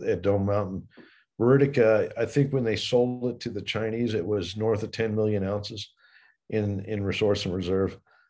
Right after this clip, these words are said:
Uh, you got Porgera in, in New Guinea.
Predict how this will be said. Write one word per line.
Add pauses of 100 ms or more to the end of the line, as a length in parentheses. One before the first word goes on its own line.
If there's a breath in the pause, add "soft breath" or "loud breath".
(200)
Uh,
you
got
Porgera
in,
in
New
Guinea.